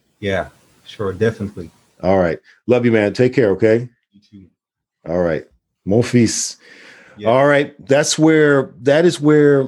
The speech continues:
Speaker 2: you know, what you do meets what you love. And I love family. And, uh, this journey through esports, I would have never imagined that these things would have happened. So it is just a constant,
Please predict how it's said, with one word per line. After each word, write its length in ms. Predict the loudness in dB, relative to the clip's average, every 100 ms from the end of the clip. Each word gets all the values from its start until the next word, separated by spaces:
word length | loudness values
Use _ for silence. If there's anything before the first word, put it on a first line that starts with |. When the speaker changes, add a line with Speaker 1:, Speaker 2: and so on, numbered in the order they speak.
| -6
Speaker 2:
you 180 | -4 0
know, 360 | 0 0 -2 -2
what 260 | -2 0
you 120 | 0
do 480 | 2 2 2 2 -2
meets 240 | -2 -4 -2
what 160 | -2
you 80 | 0
love. 360 | -2 -4 -8 -14
And 280 | -12 -10 -8
I 80 |
love 220 | -4 -2 -2
family. 440 | -6 -8 -12 -20 -20
And, 300 | -20 -18 -20
uh, 60 | -6
this 420 | -2 -2 -4 -12 _ -12
journey 400 | -2 0 2 2
through 220 | 0 0
esports, 400 | 0 -2 -4 -2
I 100 | -4
would 180 | -4 -6
have 100 | -6
never 360 | -2 -2 0
imagined 540 | 0 0 -4 -4 -8 -8
that 280 | -6 -6 _ _
these 260 | -4 -4 -2
things 260 | -4 -2
would 140 | -6 -4
have 100 | -6
happened. 280 | -6 -14 -10
So 420 | -2 0 0 -6 -18 -20 _ -2
it 140 | 0
is 160 | 2 0
just 320 | -2 -2 -2
a 80 | -4
constant, 680 | -2 -4 -4 -2 -2 -2